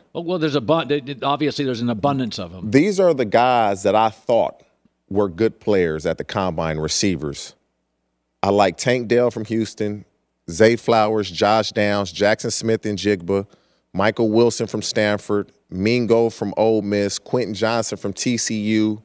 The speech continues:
Speaker 2: And it was
Speaker 1: All,
Speaker 2: a
Speaker 1: all look like N F L guys?
Speaker 2: Yes, and it was a kid from, uh, South Carolina.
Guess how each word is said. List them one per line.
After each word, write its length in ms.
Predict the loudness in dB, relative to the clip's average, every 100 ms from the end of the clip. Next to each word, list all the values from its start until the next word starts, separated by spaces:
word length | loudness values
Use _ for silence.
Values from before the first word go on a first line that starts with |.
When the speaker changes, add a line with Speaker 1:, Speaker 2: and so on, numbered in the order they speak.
| _ _ _ _ _ _ _ _ -2
Speaker 2:
And 440 | 0 2 2 0
it 40 | 0
was 240 | 0 0
Speaker 1:
All, 40 | -2
Speaker 2:
a 40 | _ _ -10
Speaker 1:
all 160 | -6 -4
look 120 | -4
like 160 | -4 -4
N 120 | -6
F 120 | -6
L 120 | -6
guys? 340 | -6 -8 -12 -16 -8
Speaker 2:
Yes, 420 | 2 4 4 2
and 100 | -2
it 80 | -2
was 140 | -2
a 60 | -6
kid 380 | -2 0 0 0
from, 220 | -6 -2
uh, 380 | 0 2 2 0
South 380 | 0 2 2 0
Carolina. 580 | -2 0 -2 -4 -8